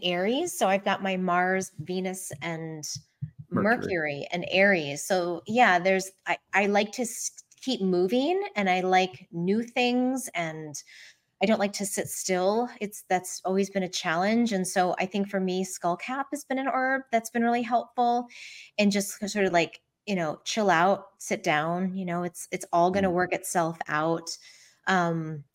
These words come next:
Speaker 1: and then rose has been a really good medicine for all that Mars, 'cause rose is so cooling and it's such a heart medicine. And it just,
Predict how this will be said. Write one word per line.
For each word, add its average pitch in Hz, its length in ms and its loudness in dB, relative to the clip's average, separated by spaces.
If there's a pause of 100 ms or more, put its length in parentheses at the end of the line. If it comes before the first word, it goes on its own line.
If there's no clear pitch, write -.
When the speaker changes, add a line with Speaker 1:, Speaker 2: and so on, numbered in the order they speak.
Speaker 1:
and 208 140 8
then 190 180 4
rose 175 540 4
has 226 180 -2
been 226 140 4
a 220 80 6
really 208 200 4
good 208 160 2
medicine 208 560 4
for 220 140 0
all 208 140 2
that 214 180 2
Mars, 208 320 4
'cause 190 160 -4
rose 180 240 0
is 220 140 -2
so 220 160 0
cooling 190 520 0
and 190 120 2
it's 170 80 -10
such 196 140 -6
a 156 40 -8
heart 165 260 -2
medicine. 233 580 2
And 208 120 4
it - 140 -2
just, - 320 -8